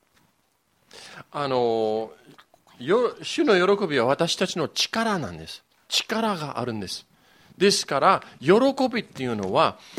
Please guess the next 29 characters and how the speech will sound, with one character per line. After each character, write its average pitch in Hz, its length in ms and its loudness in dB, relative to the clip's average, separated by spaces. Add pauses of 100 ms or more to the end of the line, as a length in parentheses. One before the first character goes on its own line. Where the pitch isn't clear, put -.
(160)
あ 185 120 4
る 240 140 0
意 226 40 0
味 147 240 0
霊 240 320 2
的 226 320 -4
な 208 160 0
武 104 380 -8
器 240 160 -6
な 185 120 0
ん 104 80 -4
で 92 120 -8
す。 - 200 -14 (1600)
武 185 200 -4
器 277 140 -4
な 185 120 2
ん 107 80 -6
で 82 80 -10
す。 - 180 -12 (800)
暗 247 320 0
闇 233 460 2
を 214 320 2 (800)
倒 233 300 2
す 226 200 -6
よ 214 340 -2
う - 20 -4
な 214 240 -4 (520)
力 185 560 -2
が 123 340 0